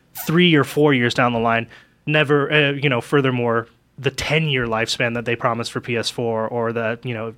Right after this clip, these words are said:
seven to nine or whatever that they expected for Xbox One. Whether or not that means adjusting to a more mobile-like market,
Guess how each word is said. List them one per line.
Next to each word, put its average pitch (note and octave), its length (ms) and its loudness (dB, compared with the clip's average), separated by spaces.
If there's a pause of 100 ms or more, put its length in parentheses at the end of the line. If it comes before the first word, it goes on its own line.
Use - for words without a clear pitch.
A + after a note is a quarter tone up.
seven B2 420 -2
to - 120 -10
nine A#2 380 0
or A#2 60 0
whatever A#2 300 -2
that A#2 200 -6
they A#2+ 120 -8
expected B2 520 -4
for B2+ 120 -4
Xbox A2+ 440 -2
One. A#2+ 200 -2 (920)
Whether G#3 220 4
or G#3 60 4
not F#3+ 240 4
that E3 160 4
means F3 340 4
adjusting E3+ 460 2
to D#3+ 160 4
a - 20 4
more D3 200 4
mobile-like C#3+ 1000 2
market, D3+ 440 2